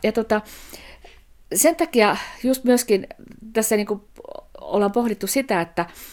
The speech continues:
liikkumaan lähteissä, äh, joskus vielä niinku pohditaan, että no mikä mua nyt motivoi ja mikä se on se tavoite ja mitä kohti mä lähden. Ja sitä ajatellaan, että no tää se nyt on. Mutta sä toit kauhean hyvin esiin sen, että, että kun se kuitenkin muuttuu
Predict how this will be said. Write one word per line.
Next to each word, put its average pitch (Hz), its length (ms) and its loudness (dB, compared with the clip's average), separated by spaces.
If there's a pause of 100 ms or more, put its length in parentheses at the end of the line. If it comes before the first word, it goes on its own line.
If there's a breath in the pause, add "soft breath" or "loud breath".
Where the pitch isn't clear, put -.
(580 loud breath)
liikkumaan 208 800 4
lähteissä, 170 680 2
äh, - 60 -8 (920 loud breath)
joskus 185 400 0
vielä 339 140 6
niinku 254 180 6
pohditaan, 202 420 2
että 196 140 0
no 202 40 4
mikä 233 200 4
mua 185 160 0
nyt 175 120 -6
motivoi 165 440 -2
ja 156 60 0
mikä 208 220 -2
se 214 120 -2
on 185 60 -2
se 185 100 -2
tavoite 160 480 -2
ja 165 80 0
mitä 214 180 -2
kohti 175 300 -4
mä 156 160 -4
lähden. 151 300 -2
Ja 165 60 0
sitä - 180 -4
ajatellaan, 254 160 0
että 240 280 -2
no 247 40 2
tää 220 100 2
se 175 140 0
nyt 170 200 -6
on. 123 180 -2
Mutta - 440 -12
sä 233 60 0
toit 262 160 2
kauhean 269 300 4
hyvin 208 300 -4 (140)
esiin 233 320 0
sen, 214 320 2 (340 loud breath)
että, 196 280 0 (800 loud breath)
että 208 160 -2
kun 247 200 2
se 277 180 4
kuitenkin 247 500 4
muuttuu 175 720 -2